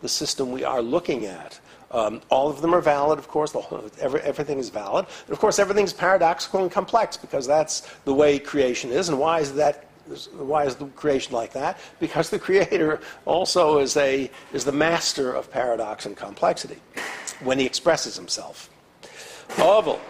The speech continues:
Chochma, Lagabe, Ma'ila Chochma. So we look at Chochma, Chochma D'Tzilis, with respect to that which is higher than Chochma D'Tzilis, which would be Keser, Keser V'Tzilis. He B'Bchinas Yesh Ma'ayin. This is Yesh Ma'ayin, from the famous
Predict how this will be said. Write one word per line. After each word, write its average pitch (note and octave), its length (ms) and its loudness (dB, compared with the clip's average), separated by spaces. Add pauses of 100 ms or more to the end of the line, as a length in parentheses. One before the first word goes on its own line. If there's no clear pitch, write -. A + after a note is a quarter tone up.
(180)
Chochma, D#3 640 2
Lagabe, C#3+ 560 2
Ma'ila G3+ 440 2
Chochma. C#3 320 0
So D#3 120 0
we C#3 120 -2
look F3+ 180 0
at C#3 80 -2
Chochma, C3+ 400 0
Chochma C#3 400 -6
D'Tzilis, - 560 -2 (240)
with C#3 180 -2
respect E3 420 0
to D#3 80 -6
that D#3 240 2
which C3 140 -8
is B2 140 -8
higher F#3+ 300 0
than E3+ 120 0
Chochma C3+ 400 -2
D'Tzilis, A2+ 600 -8 (240)
which - 200 -4
would A#2+ 140 -6
be A2+ 100 -12
Keser, - 460 -4
Keser - 340 -8
V'Tzilis. - 720 -10 (520)
He B3 360 4
B'Bchinas F#3+ 580 2
Yesh A2+ 240 -4
Ma'ayin. A#2+ 560 -2
This D#3 220 -6
is C#3+ 280 -6
Yesh - 260 -6
Ma'ayin, G3 520 -2 (340)
from D3 200 0
the D#3 80 2
famous B2+ 800 -4